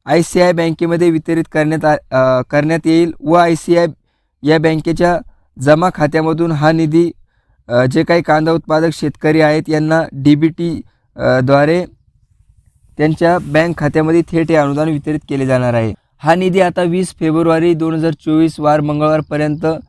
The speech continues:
कांदा उत्पादक शेतकरी यांना मिळणे अपेक्षित आहे. तर मित्रांनो, अशा प्रकारे खूप दिवसापासून प्रतीक्षेत असणाऱ्या कांदा उत्पादक शेतकरी यांच्यासाठी हा एक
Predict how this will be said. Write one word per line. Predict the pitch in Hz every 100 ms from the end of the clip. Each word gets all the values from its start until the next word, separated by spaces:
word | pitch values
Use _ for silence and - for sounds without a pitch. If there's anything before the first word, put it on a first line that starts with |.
| _ _ _ _
कांदा | 139 156
उत्पादक | 160 - 156 160
शेतकरी | 151 147 - 151 156
यांना | 151 147 151
मिळणे | 147 147 151
अपेक्षित | 143 151 131 -
आहे. | 131 113 - _ _ _ -
तर | 185
मित्रांनो, | 196 196 208
अशा | 190 175 -
प्रकारे | 180 180 180 185 -
खूप | 165
दिवसापासून | 160 160 170 160 165 180 160
प्रतीक्षेत | 156 170 156 165
असणाऱ्या | 156 147 156 156 156
कांदा | - 135 147
उत्पादक | 147 - 143 147
शेतकरी | 139 135 - 147 147
यांच्यासाठी | 139 151 143 143 147
हा | 135 135
एक | 147